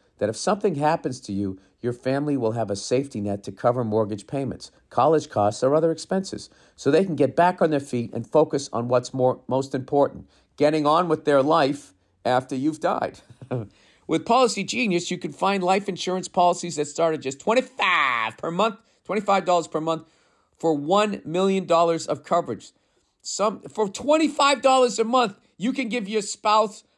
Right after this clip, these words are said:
motive to collect a million dollars. Some options are, um, if you get a million dollars in coverage for only twenty-five bucks,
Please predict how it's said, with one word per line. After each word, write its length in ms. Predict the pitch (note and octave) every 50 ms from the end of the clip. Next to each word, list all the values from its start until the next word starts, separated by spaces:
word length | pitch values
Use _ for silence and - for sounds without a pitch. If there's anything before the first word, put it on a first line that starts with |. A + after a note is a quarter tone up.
| _ _
motive 800 | - C#3 D#3+ F3 G3 A3 B3 A#3+ G#3+ F3+ C3 F#2+ - - - _ _ _ _ _ _ _
to 100 | - D#3+
collect 440 | - - G#3 A3 A3+ G#3+ G#3 G#3 -
a 40 | G#3+
million 400 | F#3+ G3 G#3 G#3 G3+ G3 F#3+ F3
dollars. 580 | F3+ F3+ F#3 - - _ - - - - - _ _ _ _ _ _ _
Some 300 | - - B3 C#4+ C#4 C4+
options 500 | C4 C4 C4 C4 - - A3+ G#3 F#3+ G#3
are, 260 | G3+ G3+ - - -
um, 800 | - D#3+ E3+ E3+ E3+ E3+ E3+ E3+ E3+ E3 E3 E3 D#3+ D3+ - - _ _ _ _ _ _
if 80 | - -
you 100 | A#3 B3+
get 140 | - B3+ A#3+
a 40 |
million 320 | G3+ F#3 F#3+ F#3+ F#3+ F3 E3
dollars 320 | E3+ E3+ E3 D#3 D3 C3+
in 100 | C#3 C#3
coverage 500 | - - - D3 D3 E3+ E3+ D3+ - - _
for 100 | - C#3+
only 200 | C#3+ C#3+ D3+ C#3+
twenty-five 580 | C#3 - D3 D3 D3+ C#3 - D3 C#3+ C#3 C3 C#3
bucks, 240 | D3 C#3+ C#3+ C#3+